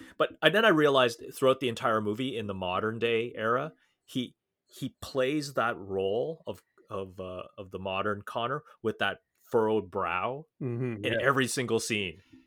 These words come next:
Speaker 2: Yeah, yeah.
Speaker 1: Like, his forehead must have been so sore by the end of shooting all of the modern day <laughs> scenes.
Speaker 2: Yeah, that's right. He does. Uh,
Speaker 1: Um,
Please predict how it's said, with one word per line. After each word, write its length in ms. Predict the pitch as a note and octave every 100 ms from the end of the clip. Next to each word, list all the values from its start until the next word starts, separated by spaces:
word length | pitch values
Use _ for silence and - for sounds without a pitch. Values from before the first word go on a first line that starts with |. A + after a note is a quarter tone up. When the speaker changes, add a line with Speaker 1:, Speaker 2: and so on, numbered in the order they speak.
| _ - - _
Speaker 2:
Yeah, 200 | A#2 F#2 - _
yeah. 220 | B2+ A2 -
Speaker 1:
Like, 220 | A2+ - _ -
his 200 | E3 F3
forehead 640 | - C#3 C3 C#3 D#3+ D#3+
must 220 | C#3+ B2 -
have 100 | G#2+
been 140 | G2+
so 260 | - G#2+ A2+
sore 540 | - F#2+ G2 B2+ D#3 - -
by 160 | G#2+
the 160 | G#2 F2+
end 120 | G#2+
of 100 | G2+
shooting 460 | - - A2 G#2 G2
all 280 | F2+ G2+
of 120 | G2+ F2+
the 100 | F2+
modern 400 | F2 F#2 G#2 A2
day 200 | A2+ -
<laughs> 40 |
scenes. 600 | D3+ E3 - G3+ - - -
Speaker 2:
Yeah, 320 | D3 C3 G#2 - _ -
that's 240 | C#3 -
right. 300 | C3+ B2+ B2+ -
He 160 | C3
does. 400 | A#2 A#2+ A#2+ G#2 _ _ _ _ _ _ _
Uh, 40 | G#2+ G#2 G2+ G2+ G2+
Speaker 1:
Um, 120 | G2